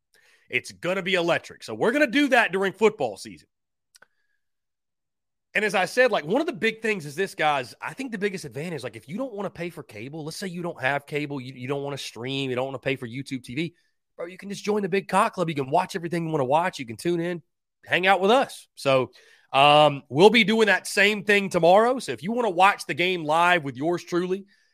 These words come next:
you wanna hang out with us in the Discord, man, you can ask anybody who's in the Discord. We, it's a good time. It's a lot of fun, man. It's a lot of fun. Um, it's a lot of fun. So jump in today, patreon dot com slash big cock club.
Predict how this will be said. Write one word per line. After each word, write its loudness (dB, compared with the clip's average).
you -6
wanna -2
hang 2
out 4
with -6
us 2
in -12
the -6
Discord, -2
man, 0
you -6
can -6
ask -2
anybody 0
who's -6
in -4
the -6
Discord. -4
We, -6
it's 6
a 4
good 6
time. 4
It's 0
a 4
lot 6
of 0
fun, 0
man. -14
It's -12
a -4
lot 4
of -4
fun. 0
Um, -8
it's -6
a -6
lot 2
of -10
fun. -16
So -16
jump 2
in 2
today, 2
patreon -2
dot 2
com -2
slash -6
big -16
cock 2
club. 0